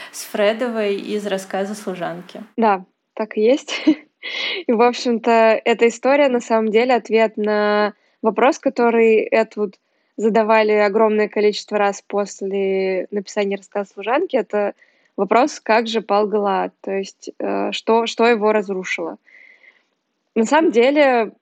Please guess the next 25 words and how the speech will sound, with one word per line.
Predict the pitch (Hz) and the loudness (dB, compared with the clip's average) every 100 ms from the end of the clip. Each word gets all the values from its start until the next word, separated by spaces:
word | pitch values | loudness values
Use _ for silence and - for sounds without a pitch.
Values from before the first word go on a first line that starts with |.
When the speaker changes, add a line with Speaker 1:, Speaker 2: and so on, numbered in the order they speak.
| _ - | _ -10
Speaker 2:
я | 214 226 | 0 2
должна | 240 233 | 2 2
сказать, | 233 233 214 269 | 0 0 2 0
что | - - 240 226 226 220 214 - _ - | -2 -4 0 4 4 4 2 -2 _ -8
мне | 214 220 240 | -2 2 2
этот | - | 0
вопрос | 240 233 233 - | -4 0 -2 0
кажется | 220 220 - | -2 -2 -8
странным | - - 226 349 370 | -10 -2 0 2 0
после | 262 240 214 | -2 -6 -6
рассказа | 214 - 220 202 | -6 -2 -2 -2
служанки, | - 202 220 403 311 | -6 -4 -2 -2 -4
потому | 254 214 208 254 | -6 -2 0 0
что | - - 220 - _ _ _ _ _ _ | -2 0 -2 -2 _ _ _ _ _ _
для | 196 208 | -2 2
меня | 226 214 208 269 330 _ _ _ | 4 4 4 4 2 _ _ _
после | - 233 - 214 214 208 | 0 0 -2 0 4 4
этого | 226 262 277 | 4 2 2
романа | 233 220 220 | 2 2 2
было | 202 202 | 2 0
понятно, | 214 214 214 208 202 185 | 2 2 2 2 -2 -4
как | 196 214 | -4 -2
всё-таки | 240 208 - | -6 -8 -8
пал | - 190 190 | -4 -2 -2
Галаад. | 196 190 175 | -2 0 -2